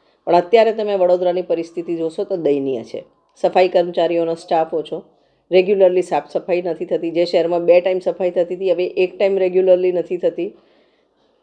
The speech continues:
કચરાનું ડબલ હેન્ડલિંગ, ટ્રિપલ હેન્ડલિંગ થાય છે અમુક કેસીસમાં. ટ્રાન્સફર સ્ટેશન્સ નથી, લેન્ડફિલ સાઇટ છે એની આવરદા પતી ગઈ છે, પાંચ વર્ષ થયા, કચરાના મોટા મોટા ઢગલા થઈ ગયા છે. પ્રોસેસિંગ પ્લાન્ટ દોઢ વર્ષથી ડિલે થઈ રહ્યો છે.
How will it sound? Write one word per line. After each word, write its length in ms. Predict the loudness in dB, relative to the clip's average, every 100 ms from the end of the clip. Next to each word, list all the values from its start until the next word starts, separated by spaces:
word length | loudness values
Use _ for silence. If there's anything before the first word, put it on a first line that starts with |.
| _
કચરાનું 500 | 2 4 4 4 4
ડબલ 280 | 4 4 4
હેન્ડલિંગ, 380 | 4 2 0 0
ટ્રિપલ 320 | 2 4 4
હેન્ડલિંગ 360 | 4 2 0 0
થાય 180 | -2 -2
છે 120 | -2
અમુક 240 | -2 -4
કેસીસમાં. 560 | -2 -2 -2 -4 -4 -4
ટ્રાન્સફર 400 | -2 -2 -2 -4
સ્ટેશન્સ 540 | -2 -2 0 0 0
નથી, 420 | -2 -2 -4 -6 -16 _ _ -2
લેન્ડફિલ 440 | 2 2 4 2 2
સાઇટ 320 | 2 0 0
છે 200 | 0 2
એની 140 | 2
આવરદા 400 | 2 2 4 2
પતી 340 | 0 -2 0 4
ગઈ 180 | 4
છે, 120 | 2 -4
પાંચ 320 | -4 -6 -2
વર્ષ 320 | 0 0 -2
થયા, 200 | 0 0
કચરાના 500 | -2 -4 -2 -2 -2
મોટા 240 | -2 0
મોટા 240 | 0 2 0
ઢગલા 380 | 0 -2 0 0
થઈ 180 | 0
ગયા 180 | 0 0
છે. 180 | 0 -6 -10 _ _ _ _ 0
પ્રોસેસિંગ 560 | 2 4 4 4 -2
પ્લાન્ટ 320 | 0 0 -2 -4 -14 _ _ _ _ _ 4
દોઢ 200 | 6 6
વર્ષથી 440 | 4 0 -4 -10 -10 -2
ડિલે 260 | 4 4 4
થઈ 240 | 2 0
રહ્યો 200 | 2 0
છે. 260 | 0 -2